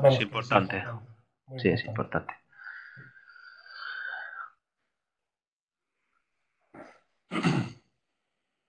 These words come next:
Speaker 1: Bueno,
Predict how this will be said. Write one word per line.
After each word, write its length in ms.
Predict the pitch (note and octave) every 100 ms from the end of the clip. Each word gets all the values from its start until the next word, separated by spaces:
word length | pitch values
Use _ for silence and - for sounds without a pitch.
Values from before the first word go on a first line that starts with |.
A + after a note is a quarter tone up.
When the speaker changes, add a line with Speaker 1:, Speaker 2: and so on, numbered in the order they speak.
| _ _ - - _ _ _ _ _ _ _ _ _ _ _ _ _ _ _ _ _ _ _ _ _
Speaker 1:
Bueno, 480 | D3+ E3+ D3 -